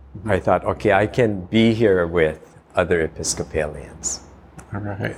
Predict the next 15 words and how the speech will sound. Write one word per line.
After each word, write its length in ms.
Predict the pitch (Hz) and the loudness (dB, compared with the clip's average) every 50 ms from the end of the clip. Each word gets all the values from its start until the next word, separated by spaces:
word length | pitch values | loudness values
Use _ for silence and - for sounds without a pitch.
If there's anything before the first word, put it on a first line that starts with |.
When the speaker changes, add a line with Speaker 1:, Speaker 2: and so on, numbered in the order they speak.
| - - | -12 -12
Speaker 1:
Well, 140 | 104 101 95 | -10 -10 -8
thank 420 | - - 117 113 135 135 - - | 0 2 2 4 4 2 0 -2
you. 160 | - - - - - - - - - | -4 -6 -6 -12 -20 -20 -20 -14 -10
Speaker 2:
Mm-hmm. 300 | 87 82 71 98 104 82 - - _ | -8 -8 -6 -6 -8 -8 -8 -12 _
Speaker 1:
That's 160 | - 101 - 98 | -8 -4 -2 -2
a 60 | 98 | 0
wonderful 460 | 95 98 98 98 95 92 - 101 95 | 0 0 0 0 -2 -2 0 -2 -4
story. 580 | - - - 107 101 98 92 90 87 87 87 - - _ _ _ _ - - - - _ _ _ _ _ _ _ _ - | -4 -4 -4 -2 -2 -2 -2 -4 -6 -8 -10 -12 -14 _ _ _ _ -20 -20 -20 -20 _ _ _ _ _ _ _ _ -8
And 180 | - 104 - - - - 113 | -6 -6 -8 -10 -16 -18 -14
just 220 | 107 104 - - - _ _ - | -14 -12 -14 -14 -18 _ _ -2
interesting 680 | 127 135 143 - - 131 120 - - - 123 113 101 | 0 2 2 4 4 4 4 4 2 0 0 0 0
exploration. 1000 | 107 113 - - - - 113 107 101 95 92 101 104 - - - 87 85 87 90 - - | -2 -2 -2 -4 -8 -8 -6 -4 -4 -2 -2 -2 -4 -6 -8 -12 -14 -16 -18 -16 -4 0
Speaker 2:
Yes. 480 | 95 95 80 - - - - - - - - _ _ _ _ _ - - | 2 2 2 2 -2 -8 -10 -10 -12 -18 -20 _ _ _ _ _ -12 -8
Speaker 1:
And, 260 | 113 104 101 101 101 - - | -6 -6 -6 -6 -8 -6 0
and 300 | 117 120 117 113 110 - | 2 2 2 2 -2 -6